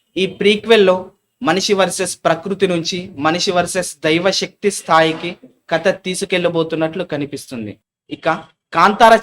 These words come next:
చాప్టర్ వన్ సినిమాను తెలుగులో బ్యాన్ చేయాలనే డిమాండ్ ఎందుకు చేస్తున్నారు? అసలు రీజన్ ఏంటి? సాధారణంగా ఒక సినిమాను బైకాట్ డిమాండ్ చేయడం అనేది ఆందోళన కలిగించే అంశం. కాంతార చాప్టర్ వన్ను తెలుగులో బ్యాన్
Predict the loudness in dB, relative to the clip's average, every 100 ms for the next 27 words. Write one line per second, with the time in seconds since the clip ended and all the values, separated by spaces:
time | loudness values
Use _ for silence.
0 | 4 2 4 4 4 0 -2 -2 0 -2
1 | -4 -4 -2 0 2 2 4 2 2 0
2 | 2 2 2 -2 -2 0 -2 -2 -8 -6
3 | -6 -6 -6 -6 -10 -8 -10 -8 -8 -4
4 | -2 -2 -4 -2 0 0 -4 -10 -20 _
5 | _ _ _ _ _ _ 2 6 6 6
6 | 6 4 4 2 2 -2 -2 -2 0 2
7 | 2 4 4 4 4 4 2 -2 -2 0
8 | 0 2 2 0 -2 -6 -4 -2 0 0
9 | 0 0 0 0 0 -4 -4 -4 -6 -10
10 | -14 _ _ _ _ 2 2 6 6 4
11 | 2 0 2 2 2 2 -2 -6 -10 _
12 | -4 0 0 0 4 4 4